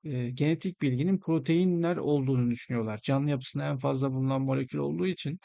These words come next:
proteinin olduğunu düşünüyorlardı ama bu deneyle tabii ki yine kabul etmemişler bu deneyle tamamen. Bu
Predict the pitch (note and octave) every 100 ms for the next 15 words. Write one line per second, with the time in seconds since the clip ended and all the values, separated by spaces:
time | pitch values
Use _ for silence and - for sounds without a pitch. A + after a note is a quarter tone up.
0 | - _ _ _ _ D#3 D#3 E3+ F#3 D3
1 | B2+ A#2+ A#2+ A#2+ C3 A#2+ A2+ B2 F#3 G#3+
2 | F#3 A3+ - _ _ _ _ E3+ F#3+ E3
3 | F#3+ G3 E3 D3 - F#3 F#3 E3+ C#3 F3+
4 | D#3 D#3+ E3 D3+ - D3+ D#3 E3 E3 B2+
5 | A#2 B2+ A#2 B2+ B2+ B2 A#2 A#2+ F3+ -
6 | C3 A#2+ A#2 F3+ A3+ _ _ _ _ _
7 | - F#3+ G3+